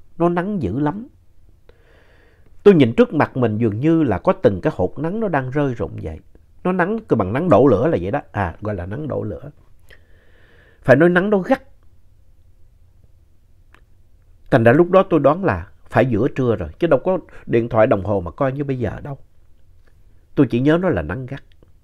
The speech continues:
Tôi thì đi bằng xe đạp. Tại vì cái đường nó xa tới ba cây số. Mà cái đầu thì để trần không có nón. Tại vì tôi sợ có nón thì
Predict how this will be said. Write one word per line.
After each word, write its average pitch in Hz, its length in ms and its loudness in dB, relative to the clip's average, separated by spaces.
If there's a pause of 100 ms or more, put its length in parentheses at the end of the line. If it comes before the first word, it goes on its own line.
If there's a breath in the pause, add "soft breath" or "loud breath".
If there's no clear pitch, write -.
(1200 soft breath)
Tôi 202 280 8
thì 110 80 2
đi 143 160 2
bằng 95 220 -2
xe 143 180 -4
đạp. 90 260 -4 (1800)
Tại 117 140 6
vì 107 180 0
cái 175 220 -6
đường 117 300 2
nó 107 80 -6
xa 135 260 -8
tới 165 120 -4
ba 131 180 -4
cây 117 180 -8
số. 147 400 -8 (1800)
Mà 107 440 2 (120)
cái 180 80 2
đầu 107 300 0
thì 101 100 -6
để 104 160 -2
trần 87 280 -4
không 120 220 -8
có 147 120 -6
nón. 147 320 -6 (640)
Tại 104 120 4
vì 101 240 0 (180 soft breath)
tôi 143 120 2
sợ - 200 2
có 143 160 -2
nón 160 360 0
thì 87 240 -6